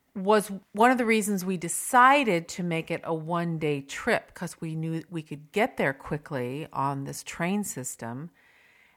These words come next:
and then come back on the same high-speed train to get back to Rome and the lodging that we had there. We scoped it out, looked at it. Well, you did mainly, the, the train system and, and how that all works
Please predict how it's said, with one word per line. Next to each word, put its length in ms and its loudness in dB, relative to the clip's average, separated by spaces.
and 200 4
then 140 6
come 380 0
back 380 6
on 160 0
the 80 -4
same 420 0
high-speed 480 -4
train 400 -6
to 120 -14
get 200 -8
back 260 -4
to 140 -14
Rome 500 2
and 180 -8
the 60 -6
lodging 440 -4
that 120 -8
we 140 -12
had 280 -12
there. 440 -10
We 480 0
scoped 400 4
it 100 4
out, 400 10
looked 240 2
at 160 8
it. 120 4
Well, 100 2
you 280 2
did 260 2
mainly, 680 -4
the, 240 -2
the 80 -6
train 460 0
system 640 0
and, 220 -4
and 160 -4
how 280 4
that 200 4
all 240 4
works 720 0